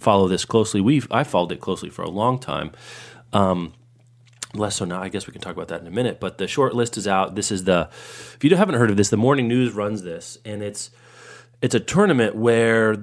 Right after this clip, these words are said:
books are paired off against each other, and then a judge from each one decides who the winner is. And for all the idiot, you know, there is no stated criteria.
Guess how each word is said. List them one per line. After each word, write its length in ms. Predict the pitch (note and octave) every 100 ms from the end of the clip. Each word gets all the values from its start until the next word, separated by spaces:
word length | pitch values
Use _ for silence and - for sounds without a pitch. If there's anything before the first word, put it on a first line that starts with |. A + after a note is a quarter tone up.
| - -
books 340 | G2+ B2 -
are 60 | G#2
paired 280 | - B2+ A#2+
off 200 | A2 A2
against 340 | G2+ B2 -
each 180 | G2+ -
other, 360 | G#2 G2+ G2+
and 180 | G#2 G#2
then 120 | A2 G#2+
a 80 |
judge 580 | F2+ F#2+ G#2+ G2+ F2+ -
from 240 | - G#2 G2+
each 160 | -
one 140 | G2+ F#2
decides 400 | F2 F2+ F2 -
who 100 | E2+
the 80 |
winner 260 | D#2 D#2+ C#2
is. 300 | A1 - - - _
And 460 | G#2 F#2+ F#2+ F2+ F#2+ _ _ _ -
for 120 | A#2
all 100 | G#2+
the 160 | G#2+ A2+
idiot, 220 | A2 A2
you 100 | G2
know, 160 | E2 F2+
there 180 | G2 G2+
is 120 | G#2
no 480 | A2 G#2 G2+ G2 F#2 - - -
stated 380 | - A#2 G#2 G2
criteria. 720 | - F2+ - C3 C#3 C#3 B2